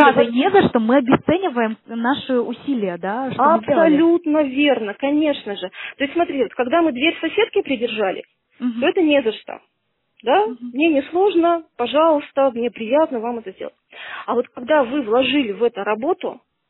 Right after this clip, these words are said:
Speaker 2: труд свой, то здесь фразой «не за что» вы убиваете сразу же, во-первых, э, свою работу, во-вторых, намекаете клиенту, что он переплатил.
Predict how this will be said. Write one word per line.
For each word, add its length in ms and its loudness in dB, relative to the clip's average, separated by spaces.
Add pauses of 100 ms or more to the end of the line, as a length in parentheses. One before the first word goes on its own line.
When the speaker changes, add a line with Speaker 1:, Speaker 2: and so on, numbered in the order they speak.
(380)
Speaker 2:
труд 340 -2
свой, 340 -6 (800)
то 100 -4
здесь 280 0
фразой 360 2
«не 220 -2
за 100 -2
что» 200 -8
вы 140 -6
убиваете 640 -2
сразу 360 0
же, 180 -8
во-первых, 640 -4 (380)
э, 120 -12 (120)
свою 240 0
работу, 460 -2 (520)
во-вторых, 460 0
намекаете 560 2
клиенту, 440 -6
что 160 -14
он 100 -10
переплатил. 640 -4